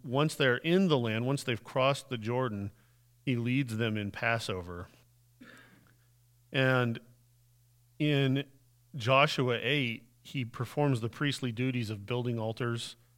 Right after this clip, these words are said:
offering sacrifices, and then, and this is a big one, there at the end of chapter eight, it, he leads the people in covenant renewal. And that is an inherently priestly activity. So we see Joshua, and there's more that he does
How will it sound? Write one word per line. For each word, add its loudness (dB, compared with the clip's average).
offering 0
sacrifices, -2
and 2
then, 6
and 2
this 0
is 0
a 0
big 0
one, 0
there 0
at -4
the -4
end 0
of -2
chapter -2
eight, 0
it, -8
he -8
leads -2
the -2
people -4
in -8
covenant -6
renewal. -14
And -2
that 2
is -4
an -6
inherently -4
priestly -10
activity. -10
So -10
we -2
see -4
Joshua, 0
and 0
there's 6
more -2
that -8
he -8
does -10